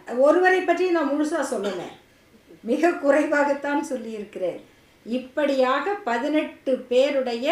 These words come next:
தத்துவங்களை, அதை புரிந்து கொள்ளும்படியான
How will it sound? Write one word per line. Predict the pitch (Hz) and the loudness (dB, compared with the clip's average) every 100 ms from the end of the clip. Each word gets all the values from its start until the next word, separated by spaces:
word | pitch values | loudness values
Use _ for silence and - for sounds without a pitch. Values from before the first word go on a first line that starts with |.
| 415 427 - _ _ _ - | 0 -2 -14 _ _ _ -6
தத்துவங்களை, | 262 269 - 311 269 233 220 269 415 427 - _ _ _ _ _ - | -6 -4 -2 0 0 0 -2 0 0 -2 -10 _ _ _ _ _ -8
அதை | 226 277 370 | -2 0 2
புரிந்து | 359 330 359 370 370 | 0 0 0 2 2
கொள்ளும்படியான | 339 320 320 302 294 285 | 2 2 0 -2 -2 -2